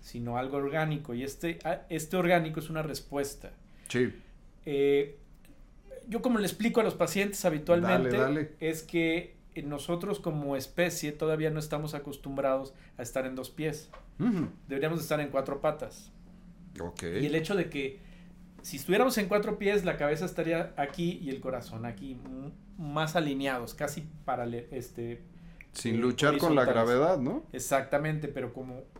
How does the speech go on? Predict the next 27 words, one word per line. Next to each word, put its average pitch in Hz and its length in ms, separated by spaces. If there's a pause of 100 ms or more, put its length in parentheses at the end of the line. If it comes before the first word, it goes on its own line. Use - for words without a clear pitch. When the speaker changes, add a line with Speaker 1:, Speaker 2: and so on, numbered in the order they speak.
(120)
Speaker 1:
estamos 151 360
en 170 120
dos 175 140
pies, 180 260
luchamos 190 480
contra 123 240
la 98 100
gravedad. 95 440
Speaker 2:
Mm. 147 320 (800)
Speaker 1:
Y 156 300
al 143 160
subir 156 320
la 190 160
cabeza, 196 640
el 147 160
corazón 160 560 (480)
tiene 151 260
que, 151 760
eh, 139 60
o 120 120
la 117 140
sangre 165 400
tiene 156 320
que 139 340 (100)
vencer 127 400
esa 156 160
gravedad 165 560